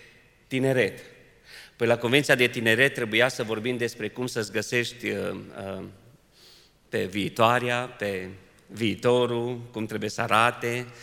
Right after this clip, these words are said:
uh, care sunt criteriile de evaluare. Atunci interes la convenție, nu? Dacă puneați acolo pe afiș, „Cum să-ți găsești partenerul de viață?”,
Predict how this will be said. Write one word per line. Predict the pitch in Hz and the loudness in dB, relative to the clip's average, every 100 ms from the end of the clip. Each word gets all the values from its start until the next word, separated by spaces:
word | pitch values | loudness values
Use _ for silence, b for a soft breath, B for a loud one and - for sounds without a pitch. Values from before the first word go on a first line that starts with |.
| B B B | B B B
uh, | 107 101 98 | -2 -2 0
care | 120 120 | 0 0
sunt | - 120 | 0 -2
criteriile | 117 117 123 117 113 | 0 2 4 4 4
de | 107 | 4
evaluare. | 110 98 101 107 120 127 127 | 4 4 0 2 0 2 0
Atunci | 101 - 170 214 202 | -2 4 4 4 2
interes | 196 165 156 143 127 | 0 4 4 4 2
la | 120 110 | 2 0
convenție, | 120 113 104 98 104 | 2 0 0 0 -4
nu? | 101 110 123 120 B B B B B | -4 -2 -4 -8 B B B B B
Dacă | - 113 127 | -4 -2 0
puneați | 120 131 147 147 | -2 2 2 2
acolo | 127 143 131 | -2 0 0
pe | 117 | 0
afiș, | 113 123 107 - - | 0 -2 -4 -6 -12
„Cum | - 175 170 | 0 2 2
să-ți | - 147 117 | 0 -2 0
găsești | 120 - 143 139 - - | -2 2 0 0 -8 -6
partenerul | - 113 - 117 123 117 110 110 - | 0 0 2 4 4 4 -2 -4 -8
de | 104 | 0
viață?”, | 110 107 98 - 65 - | 4 6 4 2 -8 -10